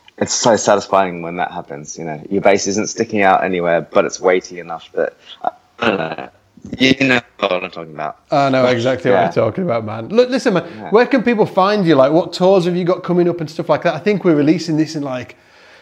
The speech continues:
Speaker 2: you know, like, in about three or four weeks. So if there is
Speaker 1: Sure.
Speaker 2: anything that you're playing on, you know, coming up, definitely let the guys know.
Speaker 1: Oh, I don't know what I'm doing. What am I doing? Um, we're going to Singapore next month,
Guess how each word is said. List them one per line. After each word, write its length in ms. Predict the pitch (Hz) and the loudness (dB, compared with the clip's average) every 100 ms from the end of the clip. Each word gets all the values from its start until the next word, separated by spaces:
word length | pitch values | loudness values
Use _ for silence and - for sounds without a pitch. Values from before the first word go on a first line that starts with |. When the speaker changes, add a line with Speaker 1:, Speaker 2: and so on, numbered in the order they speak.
| _ | _
Speaker 2:
you 60 | 147 | 0
know, 280 | 139 107 - | 2 2 0
like, 300 | 135 120 - - _ | 2 2 -4 -20 _
in 160 | 180 160 | -2 0
about 180 | 131 120 | -2 -6
three 240 | 156 151 | 2 2
or 40 | 147 | 2
four 260 | 156 139 | 0 2
weeks. 320 | 143 160 - | 0 0 -4
So 480 | - 139 127 120 113 - | 0 4 4 2 -4 -6
if 200 | 165 - | -6 -2
there 140 | 147 | 2
is 220 | 156 156 | 4 4
Speaker 1:
Sure. 160 | - 131 | 2 2
Speaker 2:
anything 240 | 156 156 | 2 0
that 100 | 147 | 0
you're 160 | 135 123 | 0 -2
playing 400 | - 139 151 151 | -2 0 2 0
on, 260 | 104 101 98 - _ | -2 -6 -14 -20 _
you 100 | 135 | -4
know, 240 | 120 110 104 | -2 -2 -4
coming 320 | - 135 131 | 2 4 6
up, 320 | 135 117 113 | 4 0 -2
definitely 300 | 151 151 147 | -2 0 0
let 140 | 135 120 | 0 -2
the 60 | |
guys 280 | 120 117 113 | -2 -2 -2
know. 100 | 120 | -2
Speaker 1:
Oh, 360 | 175 170 156 - _ _ _ _ _ _ | -2 -4 -8 -14 _ _ _ _ _ _
I 100 | 156 170 | -10 -6
don't 140 | 170 | -4
know 160 | 180 87 | 0 2
what 140 | 87 | 4
I'm 120 | 92 | 2
doing. 220 | - 107 90 - - | 2 0 -2 -12 -10
What 80 | - | -4
am 100 | 131 | 2
I 60 | 107 | 4
doing? 260 | 95 90 - | 4 2 2
Um, 480 | 127 131 131 123 - _ _ _ _ _ _ _ _ _ _ _ _ | 4 4 2 -2 -8 _ _ _ _ _ _ _ _ _ _ _ _
we're 160 | 113 135 | 0 2
going 180 | 139 131 | 2 0
to 60 | |
Singapore 600 | - - 127 123 - 104 | -4 -6 -6 -4 0 2
next 600 | 101 95 - - - - - _ _ _ _ _ _ _ _ _ | 2 0 -4 -8 -8 -12 -16 _ _ _ _ _ _ _ _ _
month, 340 | 107 107 98 | 0 2 2